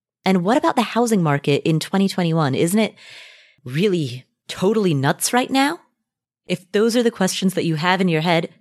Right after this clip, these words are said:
congratulations, you're human, and you'll probably learn a lot from the information that we share in this live online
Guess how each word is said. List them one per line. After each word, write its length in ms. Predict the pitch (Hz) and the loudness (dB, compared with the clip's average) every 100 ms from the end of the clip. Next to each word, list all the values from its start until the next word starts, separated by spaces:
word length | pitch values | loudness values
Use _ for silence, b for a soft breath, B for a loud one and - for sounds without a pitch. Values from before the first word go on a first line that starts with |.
| - | -8
congratulations, 840 | 165 156 156 151 143 143 - 208 | -4 0 0 0 0 0 0 0
you're 140 | 190 123 | 0 -2
human, 500 | - 208 185 131 190 B B - | 0 0 0 -2 -6 B B -2
and 460 | 180 165 165 175 - _ _ _ | 0 2 2 -2 -6 _ _ _
you'll 280 | 156 151 180 | -6 -2 -2
probably 680 | 180 - 190 175 170 165 - | -2 -2 -2 0 0 0 -2
learn 340 | 143 135 165 165 | -6 0 0 0
a 80 | |
lot 400 | 131 123 160 - _ _ _ _ | -2 0 0 -2 _ _ _ _
from 540 | - - 170 151 147 - - | -8 -2 0 0 -4 -8 -10
the 140 | 151 | -6
information 520 | 151 - 160 165 - | -4 -2 0 0 0
that 80 | 170 | -2
we 80 | 160 | -2
share 480 | - - 156 175 226 | -4 0 0 0 -2
in 280 | 165 151 147 | -2 -2 0
this 340 | 147 147 - - _ | 0 -2 -4 -10 _
live 760 | 143 147 156 160 170 196 175 185 _ _ _ - | -4 0 2 2 2 0 -2 -6 _ _ _ -2
online 680 | 165 175 156 139 131 135 | 0 2 0 0 -2 -6